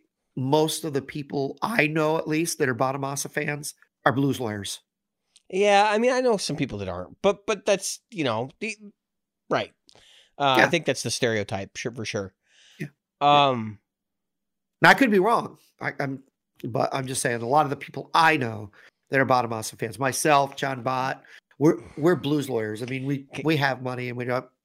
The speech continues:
Speaker 1: we're not musicians.
Speaker 2: Can I ask a question? So
Speaker 1: Yeah.
Speaker 2: when they pan the camera across the audience, was it, like, cardboard cutouts and chairs?
Speaker 1: It, it ki-, it, it looked like that. It was like what they do with, uh, or did with, um,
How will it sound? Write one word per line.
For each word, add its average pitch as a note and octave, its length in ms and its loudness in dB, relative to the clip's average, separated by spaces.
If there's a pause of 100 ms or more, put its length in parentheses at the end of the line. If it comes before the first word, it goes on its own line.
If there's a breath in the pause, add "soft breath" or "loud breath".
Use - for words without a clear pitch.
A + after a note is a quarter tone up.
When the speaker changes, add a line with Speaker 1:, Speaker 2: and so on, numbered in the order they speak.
(180)
Speaker 1:
we're C3+ 120 -4
not C3 200 -2
musicians. A#2 640 -8
Speaker 2:
Can C3+ 100 -2
I B2+ 40 -2
ask B2+ 180 -6
a C3+ 60 -10
question? C3 400 -2 (760)
So C#3 100 2
Speaker 1:
Yeah. C3+ 80 8
Speaker 2:
when G#2 60 6
they B2+ 80 0
pan C#3 280 0
the D3+ 80 -2
camera C#3+ 320 0
across C3 280 0
the A2+ 100 -2
audience, A#2 420 -2
was A#2 160 -4
it, B2 120 -6
like, A2 200 -2
cardboard A#2 420 -2
cutouts A#2 360 -4
and A2+ 100 -4
chairs? A#2 380 -6 (1300)
Speaker 1:
It, G#3 220 8
it E3+ 160 -4
ki-, G#3 340 4
it, G3+ 280 4
it - 40 2
looked F3 240 0
like B2+ 200 0
that. A2+ 260 -6
It F#3+ 120 2
was F3+ 220 0
like F#3 200 2
what F#3 220 0
they E3+ 120 2
do D#3+ 300 0
with, C#3+ 380 0
uh, B2+ 220 2
or C3+ 100 -4
did C#3+ 260 2
with, B2 380 -4
um, A2 400 -4